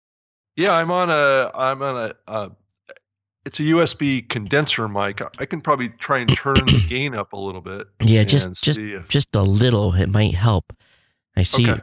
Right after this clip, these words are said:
Speaker 2: It looks like you're three feet away from the thing too. So.
Speaker 1: Well, I am, because it's a condenser mic, so you know how those are.
Speaker 2: Well, I'm,
Speaker 1: It's like,
Speaker 2: I'm
Speaker 1: yeah.
Speaker 2: right here up on top of mine, so. <laughs>
Speaker 1: <laughs>
Speaker 2: So, anyway, um,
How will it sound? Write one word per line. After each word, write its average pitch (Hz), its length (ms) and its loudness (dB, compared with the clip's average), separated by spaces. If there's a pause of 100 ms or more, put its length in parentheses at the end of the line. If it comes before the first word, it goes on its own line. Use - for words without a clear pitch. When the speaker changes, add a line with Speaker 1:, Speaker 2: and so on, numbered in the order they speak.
(120)
Speaker 2:
It 104 160 0
looks 123 180 0
like 123 180 0
you're 98 100 2
three 123 260 0
feet 123 200 2
away 107 220 4
from - 220 -2
the 80 80 2
thing 82 260 2
too. 92 380 2
So. 85 380 2 (280)
Speaker 1:
Well, 123 180 0
I 123 80 0
am, 123 300 -2
because 120 240 -2
it's 123 200 -2
a - 80 -4
condenser 120 520 -2
mic, 104 320 -2
so 107 260 -6
you 107 160 -6
know 113 120 -2
how 110 140 -4
those 110 260 -6
are. 92 340 -16
Speaker 2:
Well, 113 400 4
I'm, 113 160 2
Speaker 1:
It's 92 80 0
like, 95 120 -2 (100)
Speaker 2:
I'm 117 200 4
Speaker 1:
yeah. 110 100 6
Speaker 2:
right 113 260 4
here 104 220 6
up 101 180 2
on 101 160 4
top - 240 2
of 101 80 4
mine, 98 440 4
so. 95 640 4
<laughs> - 40 -6 (440)
Speaker 1:
<laughs> - 1600 -8
Speaker 2:
So, 120 420 0 (400)
anyway, 143 480 2
um, 110 680 2